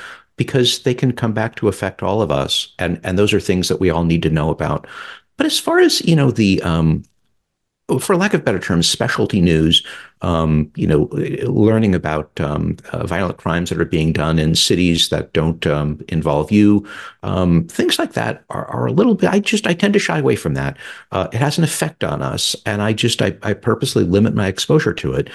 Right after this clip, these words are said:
because the, um, the price I pay to know those things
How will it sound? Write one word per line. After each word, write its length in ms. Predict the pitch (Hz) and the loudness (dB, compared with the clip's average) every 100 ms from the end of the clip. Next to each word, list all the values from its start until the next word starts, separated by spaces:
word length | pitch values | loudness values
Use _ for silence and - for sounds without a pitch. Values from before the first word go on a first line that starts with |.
| - - - | -18 -18 -6
because 720 | - 101 113 107 101 - - - | -2 0 2 4 4 0 -4 0
the, 500 | 107 104 104 101 - | 4 4 4 4 0
um, 520 | 104 95 98 95 92 - - - - - | -4 -2 0 2 0 -4 -14 -14 -12 -6
the 80 | |
price 340 | - - 185 - | -4 -2 -2 -2
I 60 | 139 | -4
pay 480 | - 73 76 82 - | 0 0 0 -2 -4
to 100 | 87 | 0
know 240 | 95 170 | 4 4
those 300 | 160 85 - | 4 2 2
things 420 | - 73 76 78 | 0 2 0 -2